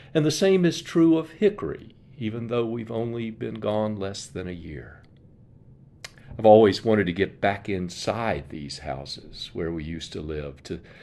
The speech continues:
see how things have changed or remained the same, to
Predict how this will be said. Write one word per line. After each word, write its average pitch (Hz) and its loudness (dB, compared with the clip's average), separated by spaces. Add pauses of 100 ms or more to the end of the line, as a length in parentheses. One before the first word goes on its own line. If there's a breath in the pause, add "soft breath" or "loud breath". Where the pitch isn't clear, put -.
(140 loud breath)
see 151 2
how 120 4
things 113 -2
have - -8
changed 104 -6
or 90 -6
remained 104 -2
the 98 -6
same, 95 -4
to 107 -6